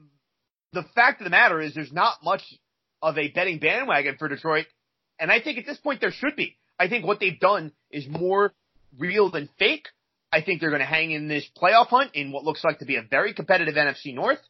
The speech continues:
And normally those are the kinds of games where you want points. And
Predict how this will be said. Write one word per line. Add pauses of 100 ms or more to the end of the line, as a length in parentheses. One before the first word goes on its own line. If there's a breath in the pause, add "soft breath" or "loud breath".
(540)
And (480)
normally
those
are
the
kinds
of
games
where
you
want
points. (260)
And